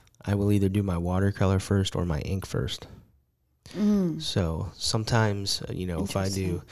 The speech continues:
Speaker 1: if I do my ink first, I use a certain type of inks that won't bleed with the water afterwards.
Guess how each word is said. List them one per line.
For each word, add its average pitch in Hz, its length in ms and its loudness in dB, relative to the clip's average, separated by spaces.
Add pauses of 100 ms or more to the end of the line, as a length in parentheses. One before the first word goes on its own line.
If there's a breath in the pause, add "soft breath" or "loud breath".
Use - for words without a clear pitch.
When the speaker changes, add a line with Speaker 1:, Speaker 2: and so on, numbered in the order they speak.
(180 loud breath)
Speaker 1:
if - 80 -6
I 107 60 2
do 110 120 2
my 90 120 -4
ink 113 200 0
first, - 540 -2
I - 100 -4
use 101 200 0
a 87 80 -2
certain 87 260 -2
type 98 240 -2
of 90 120 2
inks 90 240 -6
that 82 180 -6
won't 85 240 -6
bleed 85 260 -2
with 82 180 -6
the 85 80 -8
water 76 440 -6 (180)
afterwards. - 580 -8